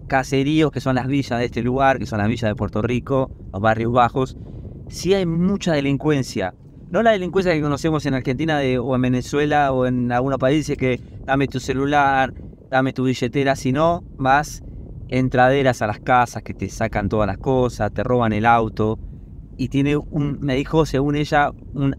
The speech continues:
alto grado de criminalidad, pero en un lugar así, miren lo que es. Así sí te dan ganas de que te roben. Acá está el, un mural que le hicieron hace, hace poco por, después del huracán María, que fue un huracán que destruyó prácticamente todo Puerto Rico.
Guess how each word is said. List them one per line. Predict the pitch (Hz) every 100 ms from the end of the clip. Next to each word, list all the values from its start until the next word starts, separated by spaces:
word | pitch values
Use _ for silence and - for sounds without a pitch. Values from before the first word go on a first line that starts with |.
| -
alto | 151 147 127 117 101 - 104
grado | 117 123
de | 120 117
criminalidad, | 120 120 123 123 135 147 165 190 - - - - -
pero | 196 240 220 - - -
en | 120 139
un | 151
lugar | 151 135
así, | 123 139
miren | 123 135 127
lo |
que | 110 104
es. | 90 - -
Así | - 139 170 156
sí | 160 139
te | 127
dan | 120 123
ganas | 123 117
de | 113
que | 110
te | 113
roben. | 113 113 98
Acá | 120 127 151 156 147 -
está | 127 - 131
el, | 131
un | 131 - 147 135
mural | 131 139 127
que |
le | 120
hicieron | 117 131 123
hace, | - 113 107 107
hace | 104 -
poco | 110 127 131 127
por, | 117 107 - - -
después | 117 117 131
del | 127
huracán | 120 117 123
María, | 120 117 135
que | 120
fue | - 123
un |
huracán | 120 113 113 120
que | 117 107 101 - - - - - - - - - -
destruyó | 113 120 117 104 127
prácticamente | 113 113 117 117 113
todo | 123 117
Puerto | 113 104 110
Rico. | 120 120 127